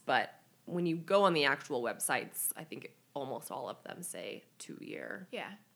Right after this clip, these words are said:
Speaker 1: minimum.
Speaker 2: You just really wanna be comfortable in whatever you're doing, because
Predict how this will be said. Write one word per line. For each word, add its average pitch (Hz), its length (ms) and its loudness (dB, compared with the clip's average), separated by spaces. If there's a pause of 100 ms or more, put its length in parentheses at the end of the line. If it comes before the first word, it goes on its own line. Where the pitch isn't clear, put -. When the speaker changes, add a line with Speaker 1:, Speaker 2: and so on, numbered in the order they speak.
(220)
Speaker 1:
minimum. 214 240 -8
Speaker 2:
You 320 60 -4
just 196 240 -8
really 185 260 -4
wanna 185 200 -6
be 180 120 -10
comfortable 175 560 -10
in 180 160 -8
whatever 190 360 -8
you're 180 200 -8
doing, 190 420 -10 (240)
because 175 600 -6